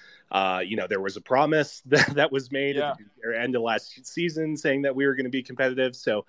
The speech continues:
Speaker 1: you know, this finally feels like, uh, it, it, those moves, you know, Givens, um, even starting with, um, Mar-, Chris Martin on Saturday, it feels m-,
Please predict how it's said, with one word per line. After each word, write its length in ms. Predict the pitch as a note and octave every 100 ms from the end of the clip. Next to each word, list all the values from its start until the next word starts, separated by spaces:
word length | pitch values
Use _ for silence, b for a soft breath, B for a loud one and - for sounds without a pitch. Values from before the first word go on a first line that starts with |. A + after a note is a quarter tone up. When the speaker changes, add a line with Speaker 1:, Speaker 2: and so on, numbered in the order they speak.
| b b b b
Speaker 1:
you 80 | -
know, 140 | F#3 F#3
this 120 | G3
finally 300 | G#3 G3 F3
feels 300 | F#3 F3+ E3+
like, 240 | D#3 C3+ C#3+
uh, 240 | C3+ B2+
it, 160 | B2+ D#3
it, 160 | F3 - _ _ F#3
those 300 | G3 A3 F3+
moves, 340 | F#3+ G3 F3+
you 100 | F#3
know, 200 | E3+ D#3+
Givens, 760 | C#3 C#3+ D#3+ D#3 D3+ D3 - C3
um, 500 | C3 B2 A#2+ A#2 A2+
even 200 | B2 C3+
starting 440 | B2 C3+ C3 B2+ B2
with, 400 | A#2 A2+ - -
um, 460 | A#2 G#2+ G#2 G2+ G#2 - -
Mar-, 180 | B2+
Chris 280 | C#3+ - B2
Martin 360 | B2 A#2+ A#2+ A#2
on 140 | A2+
Saturday, 540 | - A#2 A#2 A2+ A#2 A2+ b b b
it 120 | C#3
feels 400 | - G#3 G#3 -
m-, 120 | E3